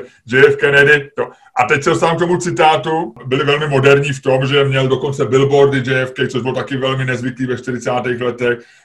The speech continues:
A, eh, namnožili nějaký článek, eh, v Reader's Digest, kde, který vyzdvihoval jeho úspěchy prostě v armádě a tak dále, a tak dále. A jeho otec, když byla kampaň, tak říkal: "Prodáme kluka jako,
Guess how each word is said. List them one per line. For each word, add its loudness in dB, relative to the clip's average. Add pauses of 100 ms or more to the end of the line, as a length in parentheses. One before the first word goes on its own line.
(120)
A, 2 (460)
eh, -4
namnožili 2
nějaký 0
článek, 2 (120)
eh, -2
v 0
Reader's 0
Digest, 0
kde, -2
který 0
vyzdvihoval 0
jeho 0 (320)
úspěchy 0
prostě -4
v -4
armádě 2
a -2
tak -2
dále, -2
a -6
tak -2
dále. -2 (300)
A -2
jeho 4
otec, 0
když -4
byla 2
kampaň, 0
tak 0
říkal: 2 (200)
"Prodáme 4
kluka 2
jako, 4